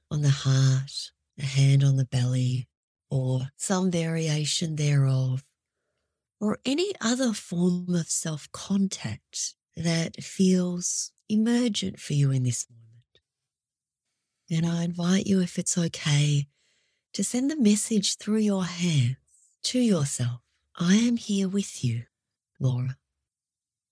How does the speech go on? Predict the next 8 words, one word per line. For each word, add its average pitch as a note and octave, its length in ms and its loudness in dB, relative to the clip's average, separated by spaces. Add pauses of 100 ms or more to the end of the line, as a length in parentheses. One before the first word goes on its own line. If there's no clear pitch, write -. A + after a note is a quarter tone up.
(100)
I E3 140 4
am E3+ 180 2
here E3+ 280 -6
for B3 460 -4
you, A#2+ 360 2 (680)
Laura." B2 400 -2 (1120)
From G3 400 0
yourself E3 600 -2